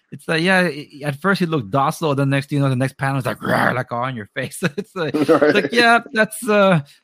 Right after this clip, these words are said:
Speaker 1: yeah, that, that, I can relate to the bear, 'cause I think the bear is me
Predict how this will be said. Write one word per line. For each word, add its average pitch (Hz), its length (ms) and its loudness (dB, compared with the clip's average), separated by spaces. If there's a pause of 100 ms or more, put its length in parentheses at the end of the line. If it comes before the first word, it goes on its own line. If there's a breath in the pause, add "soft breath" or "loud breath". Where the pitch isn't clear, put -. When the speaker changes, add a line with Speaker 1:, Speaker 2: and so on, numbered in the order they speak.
(420)
Speaker 1:
yeah, 180 340 0
that, 160 240 -2
that, 151 120 -6
I 165 80 0
can 220 200 0
relate 185 260 0
to 196 80 -4
the 156 120 -2
bear, 170 180 0
'cause 165 140 -2
I 151 60 -2
think 180 180 -4
the 160 100 0
bear 160 240 2
is 117 320 -4
me 143 760 0